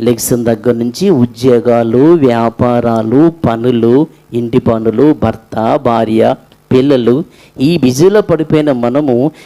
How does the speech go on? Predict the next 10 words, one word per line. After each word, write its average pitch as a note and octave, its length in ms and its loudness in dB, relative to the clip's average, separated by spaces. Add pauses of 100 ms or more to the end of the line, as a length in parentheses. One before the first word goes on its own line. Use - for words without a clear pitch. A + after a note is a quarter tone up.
(160)
యేసుక్రీస్తు G#3 680 0
వారిని G3 360 0
దేవుడా, F#3+ 460 4
దేవుని F#3+ 400 2
కుమారుడా F3+ 640 0 (300)
అని F#3 320 2
పరిశీలించేంత E3+ 960 0
సమయం D#3+ 440 0
మనకుందా A3 440 0
అండి? B3+ 400 0